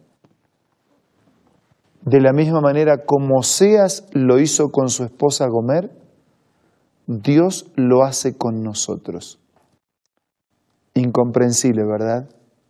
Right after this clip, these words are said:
Casi ni da para entender. Es que así es el amor de Dios. Es tan sublime y tan sagrado que va mucho más allá de lo que podemos entender. En la Biblia hay do-,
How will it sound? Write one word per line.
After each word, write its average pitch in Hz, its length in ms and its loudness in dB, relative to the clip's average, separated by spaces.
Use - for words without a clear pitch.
Casi 156 360 -2
ni 143 220 -2
da 131 240 4
para 120 200 0
entender. 101 680 -8
Es 117 140 -2
que - 160 -2
así 127 300 -2
es 113 200 -2
el 110 120 2
amor 107 300 -2
de 107 140 -2
Dios. 85 480 -8
Es 120 220 -6
tan 180 200 -2
sublime 120 640 -2
y 110 40 -10
tan 131 320 -4
sagrado 117 720 -2
que 120 120 -4
va 120 140 2
mucho 151 380 -2
más 131 280 -4
allá 123 200 2
de 123 120 2
lo 113 180 0
que 107 100 -6
podemos 113 640 -4
entender. 98 640 -12
En 143 220 2
la 131 140 4
Biblia 180 380 0
hay 127 100 0
do-, 143 380 -2